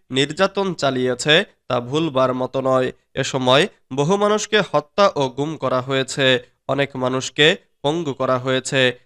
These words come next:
তারা অসহায় জীবনযাপন করছে, সে কষ্ট, সেই নির্যাতন কিন্তু আমরা ভুলে যাইনি।" তিনি আরও বলেন, "তারেক রহমান আমাদের যে নির্দেশনা দিয়েছেন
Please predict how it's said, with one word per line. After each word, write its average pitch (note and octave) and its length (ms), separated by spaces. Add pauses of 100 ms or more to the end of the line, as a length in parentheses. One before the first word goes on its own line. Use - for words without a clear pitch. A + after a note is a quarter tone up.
(100)
তারা D#3+ 180
অসহায় G3+ 600
জীবনযাপন C3 720
করছে, B2+ 520 (220)
সে D3+ 280
কষ্ট, E3 320
সেই F#3+ 360
নির্যাতন C3 680
কিন্তু B2+ 500 (280)
আমরা E3+ 340
ভুলে C3+ 300
যাইনি।" B2 460 (420)
তিনি E3+ 200
আরও C3 200
বলেন, C#3 300 (240)
"তারেক D#3 300
রহমান A3 380 (120)
আমাদের E3+ 400
যে F#3+ 120
নির্দেশনা C#3+ 680
দিয়েছেন D#3 480